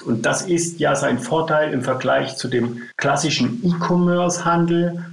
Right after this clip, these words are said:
Hat er die Vorteile, dass er stationär da ist, lokal verfügbar, beratend. Und er kann aber die Technik nutzen, um auch zu verschicken und natürlich auch, äh, seine Ware darstellen.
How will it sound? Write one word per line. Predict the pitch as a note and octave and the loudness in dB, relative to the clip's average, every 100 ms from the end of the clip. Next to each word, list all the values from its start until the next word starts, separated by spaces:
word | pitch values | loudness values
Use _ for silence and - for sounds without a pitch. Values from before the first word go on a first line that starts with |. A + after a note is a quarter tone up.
| - | -4
Hat | C#3+ C#3 | -2 -2
er | - D3 D3 C#3 - | 0 2 2 2 0
die | |
Vorteile, | A#2+ C#3+ D3 C3+ C3 C3+ C3 | -2 2 2 2 2 2 2
dass | B2+ A2 | 0 0
er | A#2+ A#2 A#2+ | 0 0 0
stationär | - D3 C#3 B2+ | -2 0 2 2
da | B2+ C3 | 0 0
ist, | B2+ - - _ _ _ _ | 0 -4 -10 _ _ _ _
lokal | B2+ C3+ C3 B2 | 0 0 0 0
verfügbar, | B2 A#2 F#3 F#3 G#3 G#3 - | 0 -2 -2 0 0 0 -2
beratend. | C3 B2 D3 E3 F#3 F3+ - - - _ | -2 0 0 0 -2 -4 -6 -14 -20 _
Und | C#3+ | 0
er | D3 C#3 | 2 2
kann | C#3 | 2
aber | C#3 C3 | 2 2
die | C3 A#2+ | 0 -2
Technik | B2+ B2 C#3+ B2+ | -2 0 0 0
nutzen, | B2 A#2+ C3 B2+ - - - | -2 0 0 0 -2 -12 -6
um | A#2+ B2 | 0 2
auch | B2 A#2+ | 2 0
zu | - | -4
verschicken | A2 A2 G#2 A#2+ A2+ A2+ | -2 -2 0 0 0 0
und | - A2+ - - | 0 -2 -2 -2
natürlich | G#2+ G#2+ A2 G#2+ G#2+ | -2 0 2 2 0
auch, | A2 G#2+ G#2+ - - - - | 0 0 -4 -12 -16 -16 -10
äh, | - A2 | 0 0
seine | G#2+ G2+ G2+ G2 | 2 0 0 2
Ware | G2+ G2+ | 0 0
darstellen. | F2 E2+ - D2 | -4 -4 -4 -10